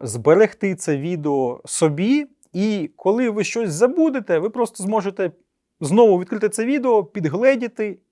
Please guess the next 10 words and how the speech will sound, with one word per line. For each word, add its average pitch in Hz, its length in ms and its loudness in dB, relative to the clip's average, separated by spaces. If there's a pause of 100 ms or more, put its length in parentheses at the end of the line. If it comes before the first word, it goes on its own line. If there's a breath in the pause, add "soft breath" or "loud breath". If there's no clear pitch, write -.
і 262 580 0 (260)
знову, 226 400 4
скажімо 190 400 -4
так, 196 220 0
оновити 208 580 2
ваші 170 360 0
дані 120 460 0 (480 loud breath)
в - 80 -12
своїй 185 280 4
голові. 139 540 0